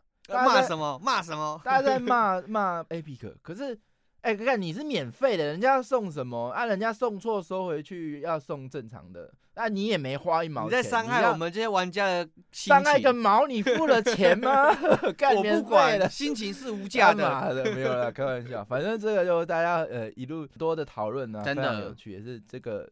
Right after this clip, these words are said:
Speaker 2: 本周比较有趣的一个新闻。
Speaker 1: 对，大新闻。
Speaker 2: 那最后一个大新闻是 Steam 推出了二零二二年的回顾功能。哎，这
Speaker 1: 哦。
Speaker 2: 之前我不知道有没有，好像没有欸，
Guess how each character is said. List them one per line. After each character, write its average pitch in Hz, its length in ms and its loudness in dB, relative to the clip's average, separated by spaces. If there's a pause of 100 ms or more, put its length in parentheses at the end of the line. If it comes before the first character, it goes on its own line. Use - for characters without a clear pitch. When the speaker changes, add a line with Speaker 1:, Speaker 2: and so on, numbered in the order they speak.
Speaker 2:
本 127 220 -6
周 151 180 -2
比 139 80 -10
较 139 160 -2
有 110 200 -8
趣 123 200 -16
的 107 120 -10
一 101 40 -12
个 92 400 -12
新 165 240 -12
闻。 98 220 -8
Speaker 1:
对， 110 260 -10
大 117 240 -12
新 117 280 -18
闻。 110 160 -20
Speaker 2:
那 113 200 -10
最 202 140 -2
后 226 80 0
一 - 20 0
个 208 120 -2
大 190 200 0
新 170 200 -10
闻 139 200 -12
是 139 320 -16 (180)
Steam 240 420 -8
推 202 220 0
出 202 200 -4
了 190 180 2
二 214 180 -2
零 156 200 -6
二 180 200 2
二 151 60 -4
年 117 200 -10
的 117 120 -8
回 113 240 -6
顾 143 240 -12
功 113 240 -12
能。 101 100 -14
哎， - 60 -20 (280)
这 143 60 -6
Speaker 1:
哦。 123 540 0
Speaker 2:
之 113 80 -8
前 214 120 -4
我 139 80 -4
不 131 140 -12
知 190 80 -8
道 254 80 -8
有 127 160 -8
没 104 140 -12
有， 107 120 -12
好 95 140 -14
像 196 140 -12
没 113 160 -12
有 117 140 -12
欸， - 180 -20